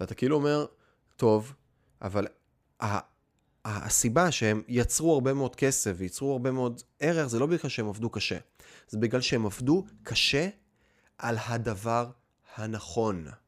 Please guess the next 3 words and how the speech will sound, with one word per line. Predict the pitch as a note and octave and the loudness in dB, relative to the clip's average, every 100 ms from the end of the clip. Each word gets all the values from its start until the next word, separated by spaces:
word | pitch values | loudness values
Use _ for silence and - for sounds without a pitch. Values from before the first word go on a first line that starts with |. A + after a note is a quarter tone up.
| _ _ _ _ _ _ _ _ _ _ - - - | _ _ _ _ _ _ _ _ _ _ -20 -16 -8
והרבה | A2 G#2 A#2+ A#2 B2 B2+ A#2+ A#2+ E3+ A#2 - _ _ - | -6 0 0 2 -2 -4 -4 2 4 2 0 _ _ -6
יותר | B2 B2+ C3 - C#3+ A2+ G2 - _ | 2 2 2 2 4 4 0 -8 _
חשוב | - B2 - - C3+ A2 F#2 | -10 -4 -2 0 2 2 -2